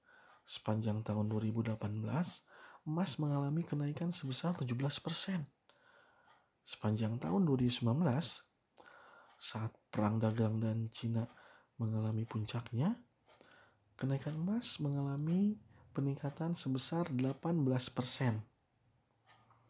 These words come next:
Tahun si-, ini saja, baru empat bulan di tahun dua ribu dua puluh, emas sudah mengalami kenaikan sebesar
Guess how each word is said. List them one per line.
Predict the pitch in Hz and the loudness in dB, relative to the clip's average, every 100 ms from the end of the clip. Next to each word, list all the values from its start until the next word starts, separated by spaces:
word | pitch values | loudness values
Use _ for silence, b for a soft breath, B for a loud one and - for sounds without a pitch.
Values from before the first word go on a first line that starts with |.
| _ _ _ _ _ B B _ | _ _ _ _ _ B B _
Tahun | - 175 180 | 0 2 2
si-, | 185 - | -2 2
ini | 180 175 | 6 6
saja, | 196 208 131 160 214 _ _ _ _ _ B B B B B B B - | 6 4 4 2 0 _ _ _ _ _ B B B B B B B 0
baru | 117 131 | 2 4
empat | 131 123 123 | 2 0 2
bulan | 123 123 139 147 123 | 4 4 4 2 2
di | 120 120 | 0 0
tahun | - 117 117 | 0 2 4
dua | 110 | 4
ribu | 113 113 113 | 2 2 2
dua | 113 | 0
puluh, | 110 123 156 262 - _ _ B B B B B B - | -2 0 0 0 -4 _ _ B B B B B B -4
emas | 156 165 190 | 0 2 0
sudah | - 147 160 160 | 0 0 2 2
mengalami | 143 135 131 131 135 156 | 2 2 2 0 0 -2
kenaikan | - 135 127 127 147 151 | -2 0 0 0 -2 -4
sebesar | 147 120 120 - 147 165 175 | -2 -2 0 0 2 2 0